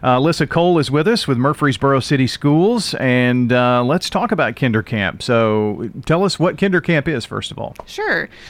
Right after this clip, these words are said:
Speaker 2: So, uh, Kinder Camp is hosted by certified teachers from our district.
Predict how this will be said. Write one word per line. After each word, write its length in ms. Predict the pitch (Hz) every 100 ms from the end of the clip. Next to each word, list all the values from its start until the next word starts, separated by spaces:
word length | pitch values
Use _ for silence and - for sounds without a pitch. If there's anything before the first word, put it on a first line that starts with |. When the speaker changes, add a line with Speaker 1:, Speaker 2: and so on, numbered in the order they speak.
| -
Speaker 2:
So, 400 | - 254 254 247 220
uh, 160 | 226
Kinder 260 | 214 302 370
Camp 300 | 294 262 -
is 380 | 202 220 220 214
hosted 480 | 240 220 - 226 208
by 240 | 202 202
certified 480 | 202 220 233 247 254
teachers 420 | - 208 220 208
from 200 | - 196
our 100 | 202
district. 680 | 190 185 180 - 233 - -